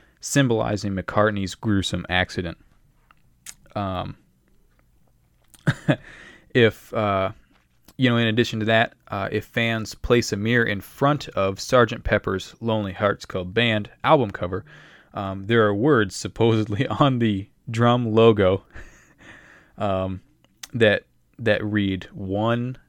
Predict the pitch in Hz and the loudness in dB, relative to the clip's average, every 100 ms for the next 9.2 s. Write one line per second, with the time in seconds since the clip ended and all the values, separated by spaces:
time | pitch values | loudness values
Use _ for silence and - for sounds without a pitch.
0 | _ - 135 139 110 95 92 95 101 _ | _ -4 0 2 2 2 -2 -6 -8 _
1 | _ - 92 87 98 98 95 85 73 - | _ -10 -10 -8 -8 -4 -2 -4 -8 -16
2 | _ _ _ _ _ - 92 87 85 104 | _ _ _ _ _ -16 -12 -10 -12 -12
3 | 101 110 127 - 110 98 101 113 107 101 | -6 -2 -2 0 0 0 4 4 4 2
4 | 107 104 107 101 101 95 - - _ _ | 2 2 2 4 4 4 -2 -20 _ _
5 | _ - 110 107 101 98 92 90 92 _ | _ -10 0 2 2 2 0 -2 -6 _
6 | _ _ - - 127 113 - _ _ _ | _ _ -16 -16 -16 -20 -20 _ _ _
7 | _ _ - 127 117 110 117 113 113 104 | _ _ -6 -2 2 2 2 2 2 2
8 | - - 107 101 107 104 104 98 - 110 | 0 -6 0 2 2 0 -2 -6 0 2
9 | 104 98 | 2 -2